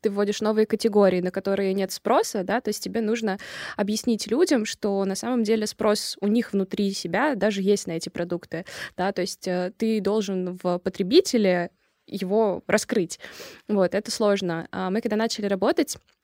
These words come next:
я уже сказала, что было всего четыре производителя, да, и эти продукты, растительные альтернативы, э, мясу, они продавались только в нишевых магазинах на окраинах Москвы. Об этом никто не знал, что вообще существует такая категория, что она очень популярна в Европе, в Америке, там, в Азии.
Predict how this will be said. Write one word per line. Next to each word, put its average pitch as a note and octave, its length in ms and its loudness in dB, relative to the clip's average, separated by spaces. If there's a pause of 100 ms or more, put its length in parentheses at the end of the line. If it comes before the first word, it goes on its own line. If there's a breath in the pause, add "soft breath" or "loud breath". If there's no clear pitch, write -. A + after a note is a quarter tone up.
(200)
я A3+ 100 6
уже G#3 80 4
сказала, G#3+ 220 4
что G3 140 -4
было G3 140 0
всего G#3+ 220 2
четыре G3 300 0
производителя, F#3+ 800 0
да, G3 260 0
и G3+ 80 2
эти A3 160 0
продукты, F#3+ 840 -2
растительные G3 460 -6
альтернативы, G3+ 640 0 (440 loud breath)
э, F#3+ 380 0
мясу, F#3+ 400 0
они G#3+ 180 0
продавались A#3 500 0
только A3 280 0
в G3+ 40 0
нишевых G#3+ 380 0
магазинах A3 480 2
на F#3+ 80 0
окраинах A3+ 420 2
Москвы. F3+ 380 -2
Об G3 100 0
этом B3 200 0
никто A#3+ 240 2
не A3 120 4
знал, F#3 400 -4
что F3+ 300 -4
вообще A3 300 -2
существует - 420 -6
такая E3 240 -8
категория, B3+ 480 2
что - 160 -6
она F#3 80 -2
очень F#3 200 -6
популярна F3+ 460 -4
в E3 80 -10
Европе, F#3 440 2
в F3+ 40 -8
Америке, G#3 540 0
там, E3+ 120 -10
в F3+ 40 0
Азии. G3+ 420 2